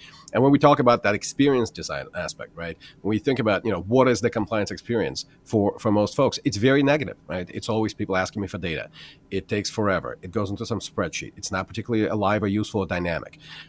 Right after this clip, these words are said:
Uh, you know, extracting insights out of it is very difficult. And by the way, what's the point? We're gonna have to come back and do it again next year, right? And it's all just so we can do this report, check the big fat box, somebody signs off on it, and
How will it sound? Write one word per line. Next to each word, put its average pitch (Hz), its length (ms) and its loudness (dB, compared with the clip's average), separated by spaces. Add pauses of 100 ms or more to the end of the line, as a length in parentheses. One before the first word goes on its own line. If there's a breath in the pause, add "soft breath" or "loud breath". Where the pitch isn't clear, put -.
Uh, 87 260 0
you 98 80 -2
know, 90 140 -2
extracting 120 520 2
insights 123 440 2
out 67 160 -4
of 65 80 -8
it - 80 -10
is 92 120 -6
very 107 180 0
difficult. 78 480 -6
And 113 100 0
by 131 140 8
the 110 80 2
way, 98 100 2
what's 110 240 0
the - 100 -4
point? 123 280 2
We're 107 60 2
gonna 98 160 0
have 101 180 -2
to 90 60 -10
come 98 140 -2
back 98 180 0
and 95 100 -4
do 98 80 -2
it 87 40 -4
again 85 220 -4
next 69 280 -8
year, - 180 -16 (260 loud breath)
right? 85 240 -2
And 104 100 -2
it's - 220 -6
all 117 340 6
just 113 280 0
so - 160 -4
we 101 100 0
can 90 140 -8
do 98 140 -4
this 127 160 -2
report, 147 420 4
check - 240 -6
the 90 80 -10
big 104 140 -6
fat 127 260 2
box, 107 300 2
somebody 73 240 -6
signs 110 280 -2
off 98 220 0
on 98 60 -2
it, - 20 -2
and 87 100 -6